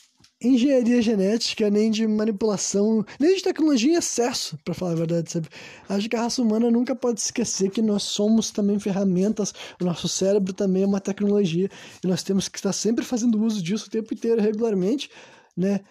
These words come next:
Não achar que tudo que nós somos, tudo que nós podemos fazer pode ser substituído, porque honestamente eu acho que se a raça humana começar a enfraquecer, né, se tornar menos competente, seja fisicamente, porque acredita que não precisa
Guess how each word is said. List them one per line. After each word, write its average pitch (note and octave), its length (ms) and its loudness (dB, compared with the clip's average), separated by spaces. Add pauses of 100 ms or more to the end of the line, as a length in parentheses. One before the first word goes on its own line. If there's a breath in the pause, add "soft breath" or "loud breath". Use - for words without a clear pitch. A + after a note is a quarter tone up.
(120 soft breath)
Não A3 280 2
achar G3+ 440 0
que G3+ 400 0 (320)
tudo A#3+ 240 -2
que A#3+ 80 0
nós A3 160 0
somos, G#3 320 0
tudo G3+ 180 -2
que A3 100 -4
nós - 580 -2 (100)
podemos G3+ 340 0
fazer G3 380 0 (300 loud breath)
pode F#3+ 180 -2
ser - 100 -10
substituído, G3+ 680 -2 (320 loud breath)
porque C4+ 280 -2
honestamente C4 640 0
eu B3+ 40 -4
acho - 140 -8
que - 80 -16
se C4 80 -4
a - 20 -2
raça A3+ 240 -4
humana A3+ 240 0
começar A3+ 340 -2
a A3 40 0
enfraquecer, A3 800 -4 (360 loud breath)
né, G3 240 -2 (160)
se - 180 -12
tornar G3 380 0
menos G#3 360 2
competente, G#3+ 640 -2
seja G#3 300 0
fisicamente, G3 720 -2
porque - 240 -6
acredita F#3 440 -2
que G3+ 100 -4
não F#3+ 100 0
precisa F3+ 580 -4